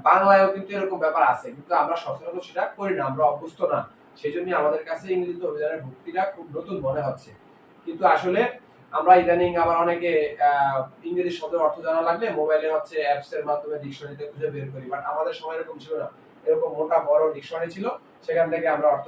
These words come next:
খুঁজে খুঁজে বের করতাম। এটা হচ্ছে বিষয়। তো বিষয় হচ্ছে, যে কোনো অভিধানই, বাংলা হোক, ইংরেজি হোক, বা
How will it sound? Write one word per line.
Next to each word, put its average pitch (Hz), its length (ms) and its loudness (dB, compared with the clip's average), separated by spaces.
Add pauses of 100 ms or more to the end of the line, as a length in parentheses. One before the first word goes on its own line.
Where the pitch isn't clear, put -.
খুঁজে 156 200 -6
খুঁজে 143 200 -12
বের 127 160 -10
করতাম। - 260 -14 (440)
এটা 180 260 4
হচ্ছে 180 180 0 (120)
বিষয়। - 240 2 (500)
তো - 40 -4 (120)
বিষয় 196 240 6
হচ্ছে, 196 160 2 (100)
যে 185 120 2
কোনো 226 180 2
অভিধানই, 180 320 2 (120)
বাংলা 165 260 4
হোক, 165 200 2
ইংরেজি 170 300 -10
হোক, 156 180 -4
বা 151 60 2